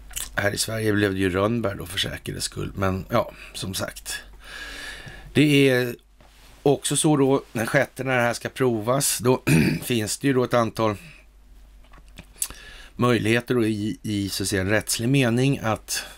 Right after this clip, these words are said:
hantera det här på. Och, eh, det kommer ju bli protester då.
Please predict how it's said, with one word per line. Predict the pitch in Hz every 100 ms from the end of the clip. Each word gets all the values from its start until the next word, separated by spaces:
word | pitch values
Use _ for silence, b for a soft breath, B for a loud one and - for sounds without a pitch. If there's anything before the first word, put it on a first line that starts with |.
| B - - B B B B B B
hantera | - 110 - 110 104
det | 107
här | 104
på. | 104 - 120 147 -
Och, | - 107 - - - 110
eh, | 104
det | 107 127
kommer | 101 98 104
ju |
bli | 107 95
protester | - 101 101 98 - -
då. | 113 117